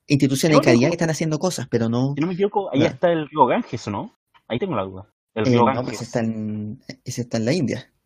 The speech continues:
Speaker 2: Ah, ya no, no, sí sé, pues, pero pensé que justamente con, estaba con más, corrijo. Error, es que
Speaker 1: Ese
Speaker 2: error.
Speaker 1: va desde el norte, pero no, llega hasta Bangladesh, baja hasta Bangladesh, pero,
Speaker 2: Por eso.
Speaker 1: pero
Speaker 2: No, no,
Speaker 1: por el
Speaker 2: pero
Speaker 1: otro lado, Ban-, estamos hablando del, del oeste,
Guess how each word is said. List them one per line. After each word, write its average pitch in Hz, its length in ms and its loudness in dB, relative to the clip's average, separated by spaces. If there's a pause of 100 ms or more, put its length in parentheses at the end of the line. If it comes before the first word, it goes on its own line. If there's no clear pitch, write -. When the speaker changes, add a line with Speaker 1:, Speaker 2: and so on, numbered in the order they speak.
(160)
Speaker 2:
Ah, 120 220 -2
ya 107 80 -2
no, 117 220 -4
no, 139 180 0
sí 135 120 -4
sé, 131 180 -2
pues, 95 120 -6
pero 104 140 -4
pensé 107 260 -6
que 127 120 -8
justamente 139 600 -4
con, 127 140 -6 (300)
estaba 131 180 -2
con 120 120 -4
más, 117 80 -4 (420)
corrijo. - 260 -8 (360)
Error, 107 460 0 (120)
es 110 120 -8
que 104 180 -4
Speaker 1:
Ese 147 400 0
Speaker 2:
error. 139 180 2
Speaker 1:
va 165 100 8
desde 151 200 4
el 139 80 2
norte, 185 260 2
pero 127 260 0
no, 110 340 -4 (440)
llega 165 240 4
hasta 185 160 2
Bangladesh, 185 540 4
baja 165 220 -2
hasta 190 140 -2
Bangladesh, 190 560 -4
pero, 143 180 0 (340)
Speaker 2:
Por 127 80 0
eso. 120 340 -2
Speaker 1:
pero 127 180 4
Speaker 2:
No, 131 100 8
no, 294 120 2
Speaker 1:
por 135 100 8
el 127 60 8
Speaker 2:
pero 147 100 6
Speaker 1:
otro 180 160 4
lado, 160 200 4
Ban-, 120 180 2
estamos 135 280 0
hablando 139 320 4
del, 127 440 2 (340)
del 120 240 4
oeste, 170 300 6